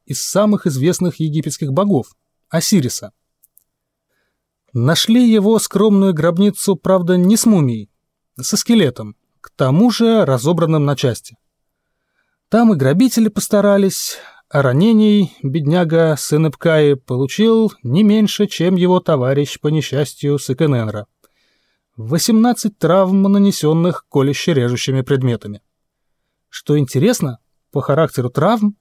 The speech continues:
ученые считают, что фараон воевал то ли с колесницы, то ли вообще с коня. Это при том, что кавалерия у египтян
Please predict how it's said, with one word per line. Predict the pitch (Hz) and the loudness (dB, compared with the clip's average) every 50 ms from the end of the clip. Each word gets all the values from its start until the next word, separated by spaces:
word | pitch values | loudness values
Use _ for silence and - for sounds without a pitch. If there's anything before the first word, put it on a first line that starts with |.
| _ - | _ -14
ученые | 131 - - 226 226 214 208 202 | -8 -2 0 0 2 2 2 2
считают, | 190 - - - 202 202 202 202 196 196 - - - - | 0 -2 -4 -2 0 2 2 2 2 0 -2 -8 -20 -20
что | - - - - 170 175 170 135 | -20 -10 -4 -2 -2 -2 -2 -4
фараон | - - 151 160 165 170 185 202 220 226 214 - _ _ _ _ _ - | -6 -4 -2 0 2 2 4 4 4 2 2 -2 _ _ _ _ _ -10
воевал | - 131 156 165 175 170 185 185 180 175 151 - _ _ _ _ _ _ - | -6 -2 0 0 2 2 2 2 0 0 -2 -6 _ _ _ _ _ _ -2
то | - 180 | 0 2
ли | 196 | 2
с | 190 - | 2 0
колесницы, | - 170 151 147 - - 180 226 240 - - - 226 220 208 - _ _ _ _ | 0 0 0 0 0 0 2 0 0 0 0 0 0 0 0 -2 _ _ _ _
то | - - 170 | -4 -2 0
ли | 185 190 190 | 2 2 2
вообще | 185 160 147 165 165 - - 180 | 0 0 -2 -4 -2 -2 -4 -4
с | - - | -4 -4
коня. | - - 156 190 214 196 139 98 - _ _ _ _ _ _ _ _ _ _ _ _ _ _ _ _ - | -4 -2 0 2 2 2 0 -2 -6 _ _ _ _ _ _ _ _ _ _ _ _ _ _ _ _ -4
Это | 160 143 - 131 | -2 0 -2 -2
при | - - 147 160 | -2 -2 -2 0
том, | - 160 117 | 0 0 -2
что | - - - 123 | -2 -4 -6 -8
кавалерия | - - 120 110 113 113 156 226 247 240 240 240 233 | -6 -6 -8 -6 -4 -2 0 2 2 2 2 2 2
у | 220 | 2
египтян | 214 220 202 190 202 - - 160 180 196 202 208 208 190 | 2 2 0 0 -2 0 2 2 2 4 4 2 2 0